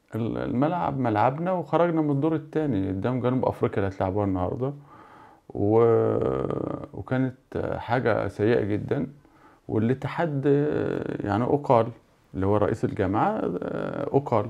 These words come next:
اللي هو هاني أبو ريدة. احنا مسكنا شلة، آه، شلة، الشلة ده ويج-، نفس، يعني يشيلوا ال-،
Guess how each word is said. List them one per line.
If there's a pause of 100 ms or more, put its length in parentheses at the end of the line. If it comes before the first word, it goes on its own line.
اللي
هو
هاني
أبو
ريدة. (840)
احنا
مسكنا
شلة،
آه، (1000)
شلة، (800)
الشلة
ده
ويج-،
نفس،
يعني
يشيلوا
ال-،